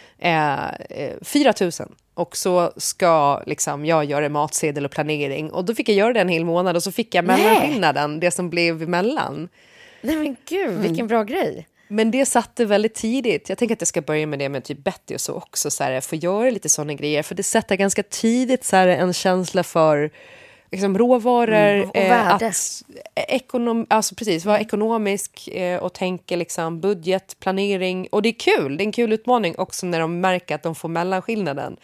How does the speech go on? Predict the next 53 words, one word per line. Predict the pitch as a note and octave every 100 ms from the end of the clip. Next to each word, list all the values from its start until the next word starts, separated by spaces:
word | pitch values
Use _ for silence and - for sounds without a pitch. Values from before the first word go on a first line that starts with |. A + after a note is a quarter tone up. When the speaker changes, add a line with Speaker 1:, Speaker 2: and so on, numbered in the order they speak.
| - -
Speaker 1:
Och | - - A3
Speaker 3:
Mm. | G#3
Speaker 1:
så | F#3+
här, | C#3+ C#3+
men | G#3+ G#3
det | G#3
måste | G3 G3
ändå | G3
hålla | F#3+ F#3
en | F3+
nivå | F3+ F3 A3 E3+ D#3+
som | - D#3+
man | D#3+ D#3
vill | E3 -
äta. | G3 G#3+ - - - - - - - - G#3 B3 - B3+
Speaker 2:
Mm, | F#3 D#3 D3 - -
mm. | E3+
Speaker 3:
Ja, | G3 F3
exakt. | F#3 - C3 - G#3
Speaker 1:
<laughs> |
Inte | A3+ A#3 A#3 - A#3+
så | G#3+
här, | G3 F3+ F3 E3+ E3 -
eh, | - E3+
liksom, | F#3 F#3
stoppa | F3+ G#3+ G3 G3+
på | A3
burkstämning. | F#3 G#3+ A3 - - B3 G3+ D3+ E3 E3+ F#3+
Eh, | - E3 D#3 D#3 D#3 D#3+
men, | - G3 G3+ G3+ - -
ja, | E3+ -
nej, | A#3+
men | C#4 C#4+
så | C#4
kul. | - G#3+
Och | -
så | -
tänker | A#3+ C4 A3
jag | G3+
kanske | G#3+ G3
Kalle | - F3+ F3+ F3+
vill | F3+ F3+
vara | F3
med. | E3+ E3+
Och | G3
jag, | F#3+ F3 -
jag | F#3 F3+
skulle | - F3 E3
göra | E3+ E3+
några | E3+ F#3 F#3
såna | E3+ D3
här, | D3 C#3
eh, | C#3+